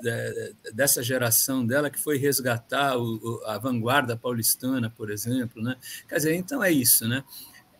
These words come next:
Vai embora a Gal Costa, que, que é a nossa militante, né? A cantora que fazia o L em todos os shows,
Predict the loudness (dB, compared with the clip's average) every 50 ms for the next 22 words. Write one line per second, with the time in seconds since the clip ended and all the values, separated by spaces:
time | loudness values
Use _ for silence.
0 | _ _ _ _ -6 -2 2 2 2 4 4 6 6 6 6 6 4 4 2 0
1 | 0 -2 -2 0 2 2 4 4 2 2 0 -2 -12 -12 -8 -2 2 2 4 4
2 | 2 0 0 0 0 2 2 4 4 4 2 2 0 0 -2 -2 -2 -2 0 2
3 | 2 2 2 2 0 -2 -2 -2 -2 -2 -2 -4 -6 -6 -4 -2 -2 -2 -2 -2
4 | -2 -2 -2 0 0 0 0 0 0 2 2 4 6 6 6 6 4 4 2 0
5 | 0 -2 -2 -2 -2 -2 -4 -4 -4 -4 0 2 4 4 4 4 2 0 -2 -4
6 | -4